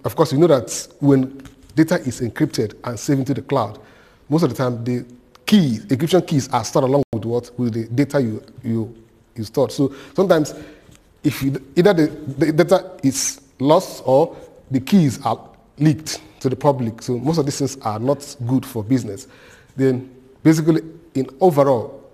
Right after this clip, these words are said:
this put fear in cloud users. Say, "Ah, I know somebody who has been telling me, say, anything about cloud, I don't want to talk about that because I'm afraid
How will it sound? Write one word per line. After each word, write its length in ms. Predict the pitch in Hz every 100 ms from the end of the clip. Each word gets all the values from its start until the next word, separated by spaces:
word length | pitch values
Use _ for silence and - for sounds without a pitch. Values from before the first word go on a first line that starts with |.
| -
this 400 | 120 165 - -
put 260 | - 151
fear 400 | - 151 135 110 -
in 320 | 113 110 113 - _
cloud 200 | 139 139
users. 340 | 131 117 107 -
Say, 220 | - 127 -
"Ah, 160 | 107 - - - _ _ _ _ _ -
I 40 |
know 160 | 151 170
somebody 360 | - 165 151 143
who 140 | 165
has 180 | 147 113
been 100 | 117
telling 220 | 151 151
me, 60 | 135
say, 160 | 135 -
anything 260 | 147 151 131
about 300 | 117 110 -
cloud, 280 | 135 135
I 40 | 135
don't 80 | 131
want 100 | 117
to 60 |
talk 100 | 117
about 280 | 117 110 120
that 160 | 113 - - - _
because 520 | 113 113 131 - - - -
I'm 120 | 123
afraid 440 | 113 165 123 107